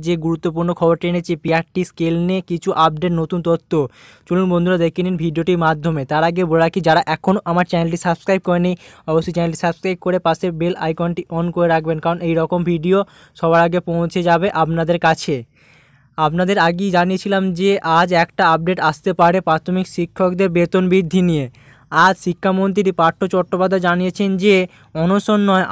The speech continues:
আলোচনার মাধ্যমে প্রাথমিক শিক্ষকদের বেতন বৃদ্ধির সমস্যা সমাধান করা হবে। যোগ্যতা অনুযায়ী বেতন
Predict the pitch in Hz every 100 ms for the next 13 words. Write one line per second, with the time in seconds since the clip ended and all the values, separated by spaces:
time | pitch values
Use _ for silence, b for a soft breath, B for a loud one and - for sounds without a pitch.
0 | 147 175 180 196 196 196 185 175 175 190
1 | 202 190 160 165 190 196 190 196 180 202
2 | 190 196 175 170 196 190 175 185 175 196
3 | - 175 180 185 208 202 185 180 180 190
4 | 185 180 180 180 170 147 113 b b b
5 | - 156 175 170 202 226 214 214 214 214
6 | 208 196 180 175 190